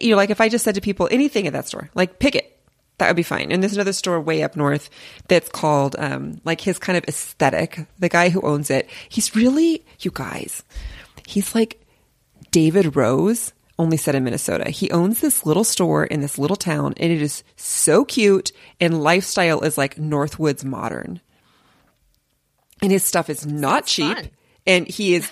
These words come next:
Speaker 2: <laughs> Okay.
Speaker 1: he is like David Rose, though. Like, he's, like, only not, he's like a mixture of David and Patrick.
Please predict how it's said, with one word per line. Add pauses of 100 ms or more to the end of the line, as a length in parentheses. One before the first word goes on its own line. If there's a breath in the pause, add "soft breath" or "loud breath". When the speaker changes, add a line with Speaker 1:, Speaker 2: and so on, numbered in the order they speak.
Speaker 2:
<laughs>
Okay.
Speaker 1:
he
is
like
David
Rose,
though.
Like,
he's,
like, (380 soft breath)
only
not,
he's
like
a
mixture
of
David
and
Patrick.